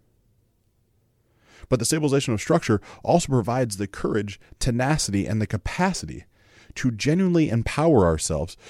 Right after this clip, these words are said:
to become a beneficial presence on the planet, or essentially a contributor to planetary evolution.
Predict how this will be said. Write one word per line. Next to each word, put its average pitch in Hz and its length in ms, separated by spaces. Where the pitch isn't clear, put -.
to 143 120
become 135 320
a 120 100
beneficial 123 760
presence 113 580
on 117 140
the 107 80
planet, - 480
or 135 120
essentially 143 300
a - 40
contributor 127 440
to 107 100
planetary 127 500
evolution. 113 480